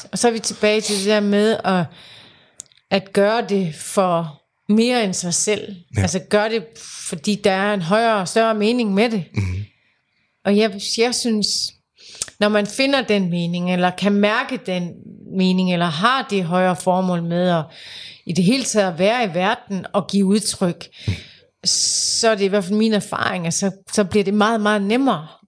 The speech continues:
Speaker 1: Ja.
Speaker 2: Så bliver det meget nemmere.
Speaker 1: Ja.
Speaker 2: Ikke, at det altid kun er nemt, øh, og aldrig udfordrende.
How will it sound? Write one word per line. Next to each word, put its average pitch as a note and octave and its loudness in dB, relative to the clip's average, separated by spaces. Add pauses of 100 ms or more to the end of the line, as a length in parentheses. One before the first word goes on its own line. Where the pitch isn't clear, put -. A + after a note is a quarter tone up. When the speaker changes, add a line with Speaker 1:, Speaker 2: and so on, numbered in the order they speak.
(180)
Speaker 1:
Ja. F#2+ -2 (140)
Speaker 2:
Så - -10
bliver B3+ -2
det B3+ 0
meget C4+ 0
nemmere. C#4+ -6 (160)
Speaker 1:
Ja. F#2+ -2 (1300)
Speaker 2:
Ikke, A3 4
at - 0 (100)
det E3+ -4
altid A#3+ -2
kun A3 0
er G#3+ 2
nemt, F#3+ 0 (180)
øh, D#3+ -6 (420)
og - -4
aldrig G#3 0
udfordrende. E3+ -4